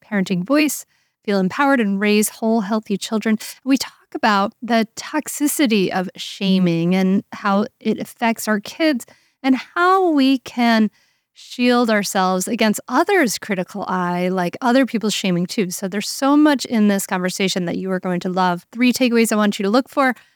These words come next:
Every parent, every person, every child, every age deserves our empathy. And you can help your child practice building the skills they need during relaxed times at home and how our current culture puts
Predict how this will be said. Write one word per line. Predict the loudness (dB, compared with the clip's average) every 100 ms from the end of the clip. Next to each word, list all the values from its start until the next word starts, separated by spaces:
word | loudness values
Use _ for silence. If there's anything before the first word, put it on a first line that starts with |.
| _ 0
Every | 2 2 2 0
parent, | 0 -2 0 -2 -4 -4
every | -2 0 0
person, | 0 -4 -2 0 0 0 _ _ _ _
every | -8 -6
child, | -2 2 4 2 -2 _ _ -4
every | 0 2 2
age | 4 2 0 -2
deserves | -2 0 -2 -4 -4
our | -6 -4
empathy. | -4 -6 -10 -14 -16 -18 _ _ _ _ _
And | 0 2 4 2 0
you | -2 -2
can | -2 -4
help | -2 -2 -2 -2
your | -2 0
child | -2 -2 0 2 2 0 -4 _ -14
practice | -4 -2 0 -2
building | -2 0 0 2 2 2
the | 0
skills | -2 -4 -2
they | 0 2
need | 2 2
during | 0 2 2 -2 _ _
relaxed | 0 2 0 -2 -6
times | -4 -2 -2
at | -4
home | 0 0 0 _ _ _ -2
and | -2
how | 0 -2 0 0 0
our | -2 -4
current | -4 -2 -2 -2
culture | -6 -4 -2 -2
puts | -2 -6 -6